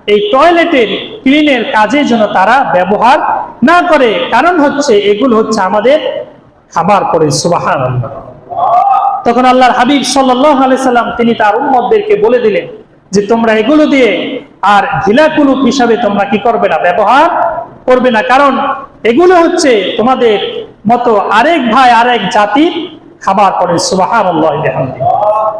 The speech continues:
আরেকটি বর্ণনা এসেছে, আমরা যখন খাবার খেতে বসি, শুরুতে কি বলি? খাবারের শুরুতে কি বলি?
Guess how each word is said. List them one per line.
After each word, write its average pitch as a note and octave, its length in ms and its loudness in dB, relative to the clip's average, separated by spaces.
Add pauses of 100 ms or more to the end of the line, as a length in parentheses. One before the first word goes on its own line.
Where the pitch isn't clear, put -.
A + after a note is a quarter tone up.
আরেকটি E4 320 0
বর্ণনা D4+ 460 4
এসেছে, B3+ 580 -2 (1400)
আমরা A3+ 220 2
যখন A#3+ 600 0 (720)
খাবার D#4 340 2
খেতে C#4+ 280 0
বসি, A3 600 -2 (1120)
শুরুতে B3 380 0
কি B3+ 120 0
বলি? B3+ 540 0 (1080)
খাবারের A3+ 320 2
শুরুতে B3 360 0
কি B3+ 80 0
বলি? C4+ 460 0